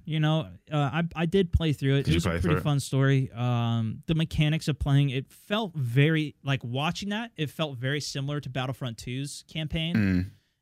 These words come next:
Speaker 1: even though it's different creators. Like,
Speaker 2: Yeah. I'm curious as to why the, uh, the opinion's so mixed on the new Jedi Fallen Or-, Fallen Order game, though.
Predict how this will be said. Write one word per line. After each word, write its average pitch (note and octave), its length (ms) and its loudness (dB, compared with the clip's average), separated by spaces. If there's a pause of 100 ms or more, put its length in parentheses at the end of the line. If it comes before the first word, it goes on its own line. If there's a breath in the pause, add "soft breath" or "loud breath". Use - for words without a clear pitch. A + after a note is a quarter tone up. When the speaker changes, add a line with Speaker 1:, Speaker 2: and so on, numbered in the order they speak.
(140)
Speaker 1:
even F3+ 180 2
though F#3 100 2
it's D#3 140 0
different D#3+ 320 -6
creators. C3 800 -4
Like, B2+ 400 -6 (480)
Speaker 2:
Yeah. C3 300 2 (760)
I'm B2+ 100 4
curious D#3 360 0
as D3 100 2
to B2 100 2
why G2 300 2
the, F2 220 2
uh, D#2+ 320 0 (200)
the F2+ 180 2
opinion's F2 440 2
so E2 100 0
mixed E2 460 0
on D#2 120 0
the D#2 60 2
new D#2+ 320 0 (540)
Jedi E2 320 -2
Fallen E2 320 -2
Or-, D#2+ 220 -2 (100)
Fallen E2 340 -2
Order E2 300 0
game, D#2+ 260 0
though. E2 220 0